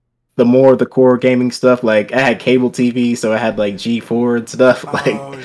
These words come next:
Speaker 2: yeah,
Speaker 1: I was
Speaker 2: yeah, yeah.
Speaker 1: where I was watching, uh, G four Tech T V in, like, two thousand three. I found that. I was like, "Whoa, this, this fucking channel's awesome." Like,
Speaker 2: Yeah, yeah.
Speaker 1: playing all this shit, and, like, and I, and I, I found out about Evo that way, 'cause, like, one of the shows they had were, like, uh, was,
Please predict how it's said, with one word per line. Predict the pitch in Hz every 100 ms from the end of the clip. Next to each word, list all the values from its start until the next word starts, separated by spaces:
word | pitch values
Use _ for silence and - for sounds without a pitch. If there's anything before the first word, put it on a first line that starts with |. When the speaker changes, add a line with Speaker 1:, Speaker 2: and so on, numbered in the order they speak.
| 120
Speaker 2:
yeah, | 139 160
Speaker 1:
I | 170 160 127
was | 107 156 151
Speaker 2:
yeah, |
yeah. | 101 107
Speaker 1:
where | 151 143
I |
was | 147 151
watching, | 160 143 123 120
uh, | 120 110 101
G | - 127
four | 127 127 123
Tech | 127 120
T | - 113
V | 117 120 113
in, |
like, | 107 104 101
two | 123
thousand | 113 110 107 98 95
three. | 110 117 110
I |
found | 104 117 110
that. | 113 123
I |
was | 110
like, | 98
"Whoa, | - 240 160
this, | 135 147 -
this | - 190 190
fucking | - 139 120 104
channel's | 131 127 98
awesome." | 92 156 202 -
Like, | 98 104 95 - _ _ _
Speaker 2:
Yeah, | - 143
yeah. | 147 -
Speaker 1:
playing | 151 151 147
all | 147 147
this | 143 -
shit, | 147 151 127
and, | 113
like, | 113 110 104 - - _ _ _
and | 123
I, |
and | 127 127
I, | 131 123 -
I | 113
found | 156 143
out | 127 113
about | 101 90
Evo | 127 165 107
that | 98 95
way, | 101
'cause, | 92 101 -
like, | 98 95 -
one | 123 127
of |
the | 107
shows | - 143 160
they | - 104
had | 107 101
were, | 98
like, | 98 98 104
uh, | 101 98
was, | 101